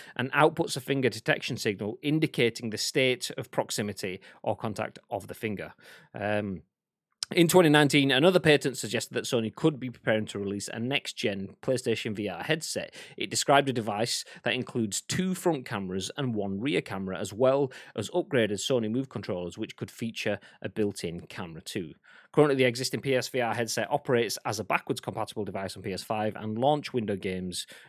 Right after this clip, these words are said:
uh, No Man's Sky and Hitman Three only support V R via their P S four versions. Uh, P S five's camera peripheral won't work with the P S V R either, and users need to request a free adapter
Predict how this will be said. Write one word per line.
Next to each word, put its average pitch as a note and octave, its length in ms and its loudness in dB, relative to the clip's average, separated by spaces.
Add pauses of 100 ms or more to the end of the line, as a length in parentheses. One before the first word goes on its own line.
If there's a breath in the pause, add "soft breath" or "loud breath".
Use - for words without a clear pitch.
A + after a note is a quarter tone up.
uh, G#2 220 -2
No E3 220 4
Man's A#2+ 220 0
Sky F#2+ 320 -4
and A#2 100 -4
Hitman G#2 380 -6
Three F2 380 -10
only A2 640 -2 (260 loud breath)
support - 480 -4
V G#2 160 -2
R E2 280 -6 (200 soft breath)
via F2+ 220 -4
their E2 160 -10
P D#2 200 -10
S D2+ 120 -12
four C#2+ 240 -12
versions. C2+ 580 -14 (100)
Uh, F2 340 -10
P G3 120 4
S D3+ 100 4
five's C#3 460 4
camera F3 460 0
peripheral C#3 440 -2
won't F3+ 320 4
work C3+ 200 4
with A2 60 -8
the G#2+ 60 -10
P A#2 120 -4
S G#2 100 -4
V G#2+ 140 -6
R G#2 120 -4
either, C3+ 240 2
and B2 140 -4
users D3+ 240 0
need C#3+ 160 -2
to C3 100 -6
request A2+ 360 -4
a A#2+ 40 -8
free B3 300 -6
adapter G2 500 -2